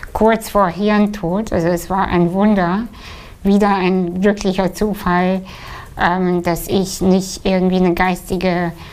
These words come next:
Behinderung davon getragen habe, sondern vielmehr fühlt sich das an, als hätte ich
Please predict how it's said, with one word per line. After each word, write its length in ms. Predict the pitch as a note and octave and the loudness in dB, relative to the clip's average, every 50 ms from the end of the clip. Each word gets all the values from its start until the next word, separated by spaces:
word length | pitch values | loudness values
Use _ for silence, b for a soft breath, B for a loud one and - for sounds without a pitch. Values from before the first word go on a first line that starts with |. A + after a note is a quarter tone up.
| B B B B | B B B B
Behinderung 640 | - F3 F3 F#3+ A#3 A#3+ A#3+ - - F#3 E3+ E3 D#3+ | -2 0 2 2 2 2 2 0 0 -2 -4 -4 -4
davon 360 | - F3+ E3 - F3+ F3+ F3+ | -4 -6 -4 -2 0 0 0
getragen 600 | E3+ E3+ E3 - - F3 E3+ E3+ E3+ E3+ F3 E3+ | 0 -2 -2 -2 -2 0 0 0 0 -2 -2 -4
habe, 280 | E3+ F3 E3+ E3+ F#3+ F3+ | -4 -4 -4 -2 -2 -2
sondern 500 | F3 F3 F3 E3+ F3+ F3 E3+ F3 E3 E3 B B B B B B B B | -2 0 2 2 2 2 2 0 0 -2 B B B B B B B B
vielmehr 560 | - - - G#3+ G3 G3 F#3+ F#3+ F#3 F#3 F3+ | -8 0 2 4 4 4 4 4 4 2 2
fühlt 260 | F3 - - G#3+ G3+ | 0 0 -2 -2 -2
sich 160 | - A3 F#3 - | -2 -4 -4 -2
das 240 | - F3+ E3 - | -2 -2 -2 -2
an, 160 | - G3 F3+ F#3+ | -2 0 0 2
als 280 | F#3+ F#3 F3 - - | 0 0 -2 -4 -4
hätte 220 | - F#3+ F#3 F#3 F#3 | -2 -2 -2 -2 -2
ich 240 | F#3 F3+ F3 - | -2 -2 -4 -6